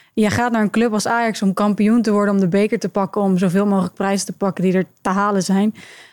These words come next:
Ehm, maar ik moet zeggen, ik heb Twente nooit, eh, nooit afgeschreven. En ik heb eigenlijk meer altijd gehoopt dat die top drie gewoon heel dicht bij elkaar zou blijven.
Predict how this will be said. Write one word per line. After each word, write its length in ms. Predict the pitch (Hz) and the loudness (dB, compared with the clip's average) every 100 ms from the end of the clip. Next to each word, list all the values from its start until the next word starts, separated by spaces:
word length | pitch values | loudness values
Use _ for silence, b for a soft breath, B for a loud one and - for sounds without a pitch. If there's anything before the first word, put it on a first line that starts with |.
| B - | B -4
Ehm, 380 | 214 214 214 | 0 0 2
maar 160 | 220 254 | 0 2
ik 60 | 277 | 2
moet 160 | 285 | 2
zeggen, 200 | 294 285 | 2 0
ik 60 | 269 | 0
heb 100 | 247 | -2
Twente 340 | 262 262 247 | 0 0 2
nooit, 360 | 233 233 220 233 | 2 0 0 0
eh, 400 | 233 226 226 220 | 0 0 0 0
nooit 280 | 226 233 - | 0 0 0
afgeschreven. 640 | 269 - 220 185 185 185 208 | -2 -2 -4 0 0 2 0
En 40 | |
ik 60 | 214 | 0
heb 100 | 220 | -2
eigenlijk 360 | 220 214 - _ _ _ | -4 -4 -12 _ _ _
meer 400 | 220 220 285 294 | 2 4 4 2
altijd 200 | 262 247 | 2 0
gehoopt 460 | - 214 214 247 240 | 0 2 2 2 0
dat 140 | 226 | 0
die 160 | 226 196 | 0 -2
top 220 | 262 220 | 0 0
drie 240 | 190 214 233 | 2 2 2
gewoon 240 | 233 226 | 0 2
heel 200 | 220 214 | 2 2
dicht 200 | 202 214 | 0 0
bij 120 | 220 | 0
elkaar 360 | 202 190 208 220 | 0 -2 -2 -2
zou 140 | 196 165 | -2 0
blijven. 500 | 175 175 180 240 | 0 0 0 0